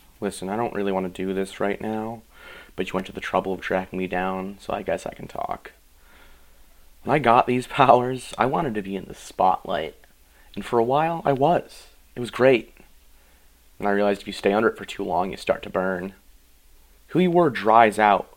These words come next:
and you're like a mummy. Is, is that how they make mummies? Uh, that's not important. Anyway, after everything that happened, I've just been burnt out. <laughs>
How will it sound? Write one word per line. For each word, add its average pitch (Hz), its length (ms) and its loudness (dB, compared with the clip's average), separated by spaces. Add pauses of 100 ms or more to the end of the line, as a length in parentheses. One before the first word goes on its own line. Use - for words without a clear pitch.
(120)
and 104 100 -14
you're 101 80 -2
like 95 120 -2
a 92 40 -8
mummy. 101 540 -2 (600)
Is, - 220 -16 (120)
is - 100 -18
that 95 120 0
how 98 60 0
they 98 120 -2
make 98 260 -4
mummies? 98 440 -8 (680)
Uh, 131 140 -20 (260)
that's - 180 -16
not - 140 -4
important. - 480 -8 (1080)
Anyway, 107 440 2 (240)
after 104 240 -12
everything 147 360 2
that 147 100 0
happened, 113 420 6
I've 107 100 -2
just 151 140 -6
been 135 280 -4 (460)
burnt - 280 -4
out. 95 380 2 (180)
<laughs> - 0 -